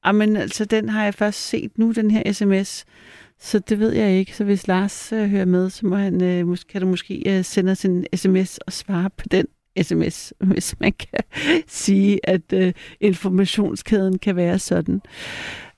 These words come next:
Øhm, jeg vil gerne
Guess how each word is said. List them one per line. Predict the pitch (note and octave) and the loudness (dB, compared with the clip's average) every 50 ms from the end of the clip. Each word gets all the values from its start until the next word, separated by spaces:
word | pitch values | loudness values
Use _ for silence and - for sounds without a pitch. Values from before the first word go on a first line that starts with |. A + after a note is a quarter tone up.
| - - | 0 2
Øhm, | A3 A3+ A3+ A3+ A3+ A3+ A3+ A3 A3 G#3+ G#3+ G#3+ G#3 G#3 - - _ _ _ _ _ _ _ _ _ _ _ _ _ _ _ _ _ _ _ _ _ _ _ _ _ _ _ _ _ _ _ _ _ _ _ _ _ - _ _ _ _ _ _ - | 2 2 2 2 2 2 4 4 4 4 2 2 -2 -4 -8 -14 _ _ _ _ _ _ _ _ _ _ _ _ _ _ _ _ _ _ _ _ _ _ _ _ _ _ _ _ _ _ _ _ _ _ _ _ _ -20 _ _ _ _ _ _ 0
jeg | F3+ G3 F#3+ F#3+ G#3 A3 A#3+ B3 B3 - _ | 2 2 4 2 2 2 0 -2 -4 -8 _
vil | B3 A#3 A#3 | 0 0 2
gerne | - G#3 G#3 G#3+ G#3+ A3 A3 A3+ A#3+ B3 B3+ | 2 2 2 2 2 2 2 2 0 0 -2